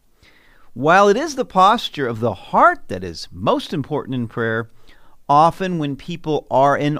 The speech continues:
awe of God's presence or overwhelmed by their need, they kneel in prayer, or perhaps even fall to their faces.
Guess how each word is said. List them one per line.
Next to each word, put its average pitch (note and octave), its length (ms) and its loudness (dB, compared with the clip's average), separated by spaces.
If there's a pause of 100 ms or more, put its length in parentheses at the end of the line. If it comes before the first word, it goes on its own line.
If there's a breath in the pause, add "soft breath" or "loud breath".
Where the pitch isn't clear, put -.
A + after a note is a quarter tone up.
awe D3+ 340 4
of B2 240 -6
God's C#3+ 460 4
presence B2 840 -6
or A3 360 0 (300 soft breath)
overwhelmed A#3+ 1040 2
by A2 160 -4
their G#2+ 200 -6
need, C3+ 540 -6 (460)
they E2+ 220 -12
kneel B2 420 -2
in A2 140 -6
prayer, F2 640 -12 (120)
or D#3+ 120 -8
perhaps A#3+ 540 -2 (220 soft breath)
even F#3+ 320 -2
fall F#3+ 360 6
to D#3+ 120 2
their D3+ 200 2
faces. - 720 -4